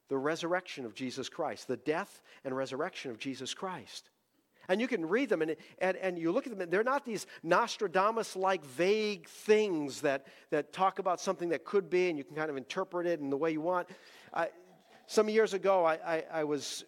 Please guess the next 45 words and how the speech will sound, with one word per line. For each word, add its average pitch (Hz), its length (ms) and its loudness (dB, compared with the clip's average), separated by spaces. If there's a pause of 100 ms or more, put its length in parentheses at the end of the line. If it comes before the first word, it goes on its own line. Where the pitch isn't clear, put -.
uh, 147 240 0
with 185 180 0
some 160 140 -4
people, 190 380 -2
and, 139 180 -2
and, 151 220 -2 (180)
and 151 140 -6
I - 20 -2
was 135 140 -4
trying 220 240 -2
to 196 80 -8
show 196 400 -2
them 120 260 0 (440)
that 147 260 -2 (480)
God 120 720 0 (1600)
has 143 180 -2
set - 400 -4
these 226 200 -10
things 190 240 -2
in 180 80 -2
his 160 120 -4
word 120 300 -2
that 123 100 -4
we 127 120 -6
might 117 240 -6
rest 160 680 -10
in 110 180 -6
him. 107 300 -8 (1040)
And 147 160 0
I, 151 140 -4
and 170 100 0
I 170 60 2
just 233 180 -4
opened 220 300 2
up 165 160 2
to 151 80 -12
Psalm 190 260 -2
twenty-two 180 420 -6
and 135 80 0
I 123 40 0
read 147 220 -2
this 123 180 -4
and 131 60 -4
I - 20 -4
said, 143 180 -2